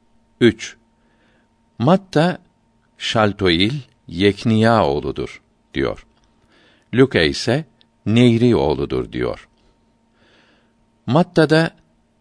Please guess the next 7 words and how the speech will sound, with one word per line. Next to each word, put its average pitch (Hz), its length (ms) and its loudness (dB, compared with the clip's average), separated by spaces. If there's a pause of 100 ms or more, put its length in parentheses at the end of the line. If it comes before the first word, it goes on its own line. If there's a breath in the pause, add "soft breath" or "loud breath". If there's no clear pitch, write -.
(140)
Zerubabel'in 117 920 2
oğlunun 107 460 2
adı 110 360 0 (420)
Abihud, 92 520 -2 (840)
Luka'da 95 380 0
ise 131 400 -2 (480)
Risa'dır. 90 680 0